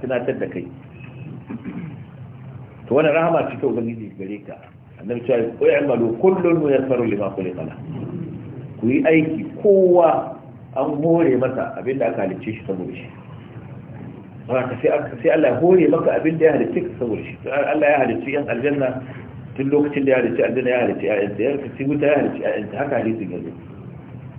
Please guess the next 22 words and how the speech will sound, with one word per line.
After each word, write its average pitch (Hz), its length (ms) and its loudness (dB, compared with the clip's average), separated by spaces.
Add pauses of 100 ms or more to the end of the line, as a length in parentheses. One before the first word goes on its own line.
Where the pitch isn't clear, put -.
(1300)
"إن 127 160 -2
الله 123 240 4 (120)
خلق 123 260 2
الجن-، 127 380 0 (200)
خلق 131 240 0
الجنة 120 1000 -2
لأهلها 127 460 4
وخلق 127 340 2
النار 123 260 0
لأهلها." 101 460 -2 (1300)
Ya 123 100 2 (100)
halicci 117 240 0
aljanna 143 480 4 (380)
daga 107 200 0
ƴan 135 260 6
aljanna, 113 340 2
ya 147 80 4
halicci 131 280 2
wuta 143 180 0
ga 123 120 2
ƴan 113 180 2
wuta. 107 240 -4